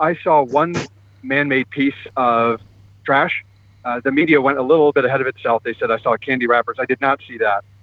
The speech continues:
I instead saw something that definitely was man-made. It had sharp edges. I, it might have been a plastic bag of some kind. It almost looked like a, a bag for crisps or something like that, but I couldn't really tell 'cause it had silt on it.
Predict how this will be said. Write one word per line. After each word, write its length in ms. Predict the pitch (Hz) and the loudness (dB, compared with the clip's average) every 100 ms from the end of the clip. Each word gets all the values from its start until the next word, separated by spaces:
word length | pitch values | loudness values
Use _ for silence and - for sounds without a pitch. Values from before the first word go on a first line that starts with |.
| - _ | -20 _
I 120 | 127 | -2
instead 480 | 123 127 123 147 135 | 0 -2 -2 0 0
saw 200 | - 131 | 2 0
something 320 | - 123 110 | 0 -6 -4
that 140 | 110 107 | -6 -2
definitely 340 | 131 131 135 | -2 -2 -4
was 260 | 117 123 120 | 2 2 0
man-made. 360 | 117 104 101 104 | -6 -4 -4 -4
It 100 | 107 | -4
had 120 | 107 | -6
sharp 280 | - 123 113 | 0 0 0
edges. 280 | 107 104 101 - | -4 -6 -16 -8
I, 120 | 120 110 - | -8 -8 -8
it 100 | 139 - | -8 -2
might 220 | 131 147 | 0 2
have 80 | 160 | 2
been 140 | 160 | 0
a 40 | |
plastic 540 | 151 156 156 - 160 - | 0 0 0 -2 -6 -2
bag 300 | 135 143 147 | 0 0 -2
of 80 | 120 | -6
some 160 | - 135 | -6 -4
kind. 240 | 139 143 | -2 0
It 80 | 120 | 2
almost 260 | 127 139 - | 0 0 -4
looked 140 | 123 | -2
like 180 | 123 107 | -2 0
a, 200 | 107 101 - _ - - | 0 0 -4 _ -20 -14
a 60 | 107 | -2
bag 300 | 113 120 120 | 0 0 -2
for 140 | 117 | -6
crisps 500 | - 135 131 - - | -2 0 -2 -4 -8
or 80 | 113 | -6
something 340 | - 127 127 120 | -2 -4 -2 -2
like 200 | 117 113 | 0 2
that, 220 | 127 135 | 0 0
but 100 | - | 0
I 80 | 117 | 0
couldn't 240 | 113 165 147 | 0 0 2
really 180 | 123 | 2
tell 260 | 110 117 131 | 2 2 2
'cause 160 | - 110 | 0 -6
it 100 | 101 | -2
had 120 | 113 - - | -4 -4 0
silt 240 | 120 131 147 | 2 2 0
on 140 | 151 | 0
it. 120 | 160 | 0